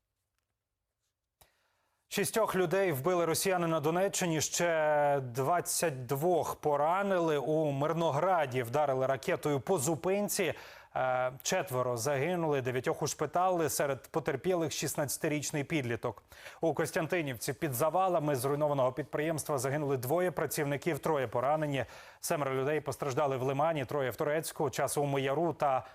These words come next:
Новомиколаївці. Одна людина загинула, шістьох поранено на Херсонщині. Там під, е, вогнем опинилися чотирнадцять населених пунктів.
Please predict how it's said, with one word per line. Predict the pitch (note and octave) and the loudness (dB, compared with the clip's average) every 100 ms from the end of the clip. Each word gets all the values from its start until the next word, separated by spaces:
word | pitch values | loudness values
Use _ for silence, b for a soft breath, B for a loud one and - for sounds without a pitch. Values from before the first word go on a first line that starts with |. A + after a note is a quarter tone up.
| B | B
Новомиколаївці. | D3+ C#3 C3+ B2+ D3 B2 G#2+ - A#2 - _ B B - | -2 0 0 2 2 2 -2 -6 -8 -10 _ B B -2
Одна | D#3+ E3+ | 0 0
людина | D#3+ E3 D3+ | 0 0 0
загинула, | C3+ D3+ F3 D#3 | 0 0 0 0
шістьох | - D#3+ - E3+ - | -2 -4 0 -2 2
поранено | D#3+ D3+ C#3 C3 | 2 2 0 0
на | C#3+ C#3 | 0 0
Херсонщині. | E3+ C#3+ - F#3+ F3+ - D#3+ C#3+ | 0 -2 0 0 0 -4 -4 -2
Там | C3 D3+ C3+ - | 0 0 0 -4
під, | D3 - D3+ | -8 -4 -2
е, | C3 C3 | 0 0
вогнем | C#3 C3+ D3 F3 E3+ | 0 0 2 0 0
опинилися | C#3+ D3+ D3+ D3+ C3+ D#3 | -2 -2 0 0 0 -2
чотирнадцять | - D#3+ E3+ C#3+ C3 A2+ B2 | -2 -2 0 2 0 -2 -4
населених | B2 - C3 A#2+ A2 | -4 -2 -4 -4 -6
пунктів. | - F3+ - D3 | -4 -4 0 0